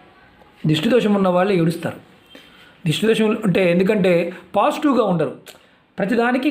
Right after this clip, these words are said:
కూడా అవతల వారి మీద ఏడుపు అనేది వస్తుంది. కాబట్టి చెడు దృష్టి నుంచి మీరు బయటపడగలిగితే మీరు అనుకున్న పనులు చేయగలుగుతారు. లాభం ఏంటి అని అని అడిగే వాళ్ళు కూడా ఉంటారు. డబ్బు ఏం, దీనివల్ల డబ్బు ఏమైనా వస్తుందా? మీ మనసు బాగుంటే డబ్బు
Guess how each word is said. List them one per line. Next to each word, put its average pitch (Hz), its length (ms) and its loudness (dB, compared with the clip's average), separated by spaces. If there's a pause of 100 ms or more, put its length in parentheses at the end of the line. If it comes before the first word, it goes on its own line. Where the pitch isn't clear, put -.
కూడా 208 180 2 (680)
అవతల 180 320 0
వారి 190 180 2
మీద 170 100 2 (100)
ఏడుపు 175 200 0
అనేది 170 200 2
వస్తుంది. - 260 -10 (400)
కాబట్టి 165 340 0 (600)
చెడు 247 240 2
దృష్టి 294 280 2
నుంచి 262 180 2 (120)
మీరు 196 120 0 (100)
బయటపడగలిగితే 170 760 0 (840)
మీరు 180 180 2 (320)
అనుకున్న 220 380 0
పనులు 233 200 0
చేయగలుగుతారు. 156 540 -2 (1120)
లాభం 226 300 2 (100)
ఏంటి 233 240 0 (400)
అని 202 160 0
అని 175 200 2
అడిగే 180 200 0
వాళ్ళు 190 160 2
కూడా 165 100 0
ఉంటారు. 147 200 -2
డబ్బు 165 220 2
ఏం, 214 120 0
దీనివల్ల 185 340 2
డబ్బు 165 180 2
ఏమైనా 185 160 2
వస్తుందా? 165 320 0 (460)
మీ 180 80 2 (100)
మనసు 196 300 0
బాగుంటే 180 440 2 (500)
డబ్బు 160 180 2